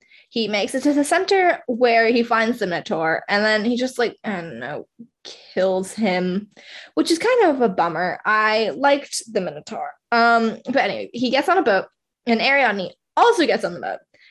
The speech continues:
and they go away to definitely get married because men in mythology definitely keep their promises to women all the time, always. But on their way there,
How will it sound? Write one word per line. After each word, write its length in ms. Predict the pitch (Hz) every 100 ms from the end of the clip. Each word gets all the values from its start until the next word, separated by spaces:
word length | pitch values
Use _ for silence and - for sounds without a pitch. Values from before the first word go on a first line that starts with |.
| -
and 160 | 220
they 80 | 226
go 180 | 240 339
away 220 | 311 247
to 100 | 240
definitely 380 | - 262 285 269
get 160 | 269 202
married 320 | 208 208 220
because 240 | 226 240
men 140 | 214 240
in 100 | 320
mythology 540 | 320 302 226 226 214
definitely 460 | 196 214 240 202 214
keep 180 | 226 226
their 160 | 214
promises 420 | 214 180 208 185 185
to 120 | 208
women 240 | 175 180
all 160 | 170 190
the 100 | 220
time, 300 | 226 185 190
always. 640 | - 262 269 - - - - - - - _
But 320 | 240 233 233 -
on 180 | 277 320
their 160 | 370
way 340 | 302 285 269 -
there, 400 | 202 175 180 -